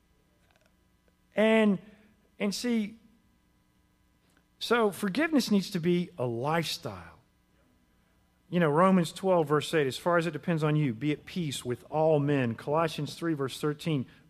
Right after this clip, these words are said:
"Bear with one another. Forgive whatever grievances you have with one another."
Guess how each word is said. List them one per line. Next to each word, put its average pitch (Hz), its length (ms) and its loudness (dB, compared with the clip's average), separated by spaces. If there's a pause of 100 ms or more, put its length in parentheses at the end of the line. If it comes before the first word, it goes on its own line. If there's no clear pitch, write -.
(180)
"Bear 202 340 4
with 160 300 0
one 143 220 -2
another. 123 340 0
Forgive 185 720 0
whatever 240 840 2
grievances 196 680 4
you 165 160 -6
have 208 280 0
with 165 140 -2
one 160 200 -2
another." 120 400 -6